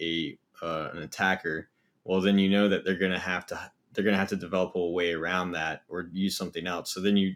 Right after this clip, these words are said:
kind of delve into hypothesize, well, how would they do that? You know, we can have our researchers, our red team look into it and develop other ways that they might, uh, do that step. But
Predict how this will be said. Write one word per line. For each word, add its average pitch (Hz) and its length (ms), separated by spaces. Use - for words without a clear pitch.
kind 107 200
of 95 100
delve 92 260
into 90 400
hypothesize, 82 720
well, 87 140
how 95 280
would 98 120
they 90 120
do 90 220
that? 85 300
You 92 100
know, 92 140
we 92 160
can 95 120
have 90 280
our 95 160
researchers, 90 1000
our 87 140
red 87 240
team 87 260
look - 160
into 95 380
it 87 80
and 82 80
develop 85 340
other 85 240
ways 85 380
that 82 240
they 85 100
might, 85 320
uh, 82 220
do 104 180
that 78 220
step. 62 320
But - 160